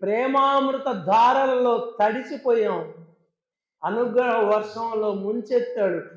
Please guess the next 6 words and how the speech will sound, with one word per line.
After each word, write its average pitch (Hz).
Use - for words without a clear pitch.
ఇంక 165
రాదా 208
ఏడుపు? 196
రాదా? 202
వస్తుందా 254
రాదా? 262